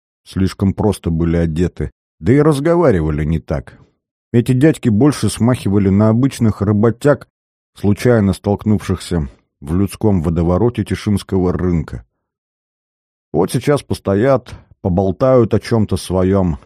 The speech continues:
и потопают в разные стороны. Но рисковать не стоило.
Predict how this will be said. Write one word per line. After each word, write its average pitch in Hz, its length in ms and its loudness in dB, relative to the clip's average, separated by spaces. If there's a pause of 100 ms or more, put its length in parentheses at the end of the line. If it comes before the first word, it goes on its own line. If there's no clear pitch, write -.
(440)
и 90 80 -6
потопают 131 640 0
в 98 80 -2
разные 107 420 2
стороны. 76 640 -2 (520)
Но 95 220 2
рисковать 107 520 2
не 110 120 2
стоило. 82 640 -2